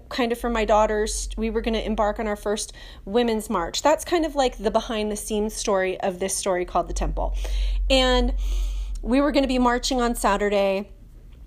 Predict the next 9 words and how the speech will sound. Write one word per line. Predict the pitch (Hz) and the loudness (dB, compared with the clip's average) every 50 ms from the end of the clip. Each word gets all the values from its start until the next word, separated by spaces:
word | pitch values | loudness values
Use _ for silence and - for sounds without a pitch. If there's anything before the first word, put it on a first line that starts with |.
| - - 269 | -6 0 2
And | 254 240 | 4 4
on | 226 220 226 220 | 4 4 2 2
the | 226 | -2
Thursday | 220 - 277 269 277 269 277 - 254 240 | 0 2 2 2 2 2 0 0 0 0
before, | 196 226 220 - 247 220 202 190 190 180 196 220 254 - - - - - - - - | 0 -2 -4 0 0 2 4 4 4 2 2 0 -2 -6 -14 -20 -20 -20 -10 -2 2
I | 220 233 | 4 4
received | 226 233 240 - - 247 233 196 175 | 4 2 -2 -2 -2 -2 -2 -2 -2
this | 226 220 - - - | -4 -4 -4 -6 -8
random | 196 202 220 214 220 220 214 220 220 220 - | -4 -2 0 0 2 0 0 0 -2 -2 -4